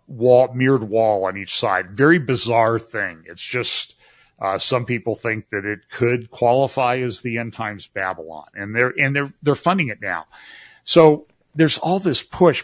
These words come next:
but you understand that this World Economic Forum thing is behind this. In fact, Yuval Harari, last year, I found an article recently.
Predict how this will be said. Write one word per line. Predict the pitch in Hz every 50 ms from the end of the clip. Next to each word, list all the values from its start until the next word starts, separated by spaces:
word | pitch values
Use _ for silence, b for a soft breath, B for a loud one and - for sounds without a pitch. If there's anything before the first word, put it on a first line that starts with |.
| - -
but | 113 110 - _
you | - 123 -
understand | 127 135 151 202 160 - - - 147 139 127 110
that | 98 98
this | 110 110 - -
World | 120 123 139 156 143
Economic | - - 131 127 123 120 110 90
Forum | _ - 123 113 113 110 101 101 95
thing | - - 110 101 98
is | 101 98 -
behind | - 92 85 98 107 104 104 98
this. | 87 87 - -
In | 107 98
fact, | - 120 113 - - -
Yuval | 123 117 104 131 131 143 127
Harari, | 110 127 107 110 120 123 123 117 98 95 92 90 _ _ -
last | 107 104 101 104 98 - - -
year, | 117 113 107 92 87
I | 90
found | - 107 101 95
an | 92 90
article | 90 92 90 98 - - 98
recently. | 87 90 87 85 - - 92 90 87 82 80 80 87